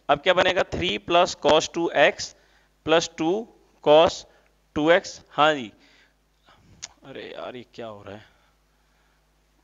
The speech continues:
cos पाई minus पाई by थ्री।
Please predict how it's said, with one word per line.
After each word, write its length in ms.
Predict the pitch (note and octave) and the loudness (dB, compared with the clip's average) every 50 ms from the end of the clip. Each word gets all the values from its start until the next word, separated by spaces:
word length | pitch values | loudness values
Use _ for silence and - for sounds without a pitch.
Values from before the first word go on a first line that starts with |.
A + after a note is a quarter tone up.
| _ _ | _ _
cos 340 | - A#2 A#2+ B2+ C#3 - - - - _ _ _ _ _ _ _ _ _ _ _ _ _ _ _ _ _ - | -12 -10 -8 -8 -10 -12 -14 -20 -20 _ _ _ _ _ _ _ _ _ _ _ _ _ _ _ _ _ -4
पाई 260 | B2+ B2+ C3 C#3+ C#3+ | -4 -2 -2 -4 -6
minus 340 | C3 A#2 G#2+ G#2+ A2 A2+ - | -8 -10 -12 -12 -14 -18 -18
पाई 200 | _ - G2 G2 | _ -18 -18 -16
by 160 | G2 G2 G2+ G2 | -16 -18 -20 -18
थ्री। 200 | _ - - - | _ -20 -20 -20